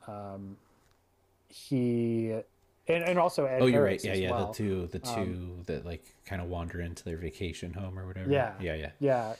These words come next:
Speaker 1: and, um, they end up having a great time, but it's almost, you know, it's almost not romanticized, but it's like a, a man leaving his family is, is, feels pretty common, you know, like,
Speaker 2: Yeah.
Speaker 1: it's, it's in movies a lot,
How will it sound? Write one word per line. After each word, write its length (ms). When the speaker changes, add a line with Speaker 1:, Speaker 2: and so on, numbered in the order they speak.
Speaker 1:
and, 340
um, 480
they 140
end 100
up 80
having 260
a 40
great 240
time, 260
but 140
it's 120
almost, 440
you 80
know, 180
it's 180
almost 340
not 200
romanticized, 800
but 120
it's 340
like 140
a, 140
a 80
man 340
leaving 240
his 160
family 760
is, 440
is, 460
feels 200
pretty 280
common, 480
you 120
know, 220
like, 220
Speaker 2:
Yeah. 60
Speaker 1:
it's, 200
it's 320
in 220
movies 320
a 60
lot, 440